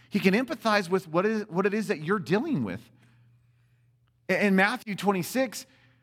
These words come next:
it says that Jesus came to a place called Gethsemane, and he said to his disciples, "Sit here while I go over there and pray." And he took with him Peter and the two sons of Zebedee, James and John, and he began to be grieved and distressed.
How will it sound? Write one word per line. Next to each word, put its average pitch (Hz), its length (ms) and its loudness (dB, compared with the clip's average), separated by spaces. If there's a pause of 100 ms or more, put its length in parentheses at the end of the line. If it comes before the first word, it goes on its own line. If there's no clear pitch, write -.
(200)
it 170 80 2
says 208 220 2
that 196 80 0
Jesus 202 480 -2 (180)
came 220 240 4
to 202 80 2
a 180 60 0
place 208 360 -2
called 185 220 -2
Gethsemane, 208 460 -2
and 170 140 -2
he 160 200 -4 (100)
said 220 200 2
to 220 60 0
his 196 120 -4
disciples, 208 480 0
"Sit 220 180 0
here 220 180 0
while 196 200 0
I 196 80 2
go 196 400 -2
over 190 200 0
there 202 200 2
and 165 80 -2
pray." 214 440 -2 (300)
And - 80 2
he 190 80 4
took 202 220 -2 (200)
with 185 160 2
him 190 140 0
Peter 180 420 -2
and 123 280 -4
the 139 80 -4
two 175 180 -4
sons 170 240 0
of 131 80 -2
Zebedee, 165 480 -2
James 143 280 -2
and 123 100 -8
John, 156 320 0 (400)
and 165 240 2 (180)
he 214 160 4
began 190 300 2
to 214 80 -4
be 196 160 -4
grieved 214 760 0
and 220 260 2
distressed. 220 920 -2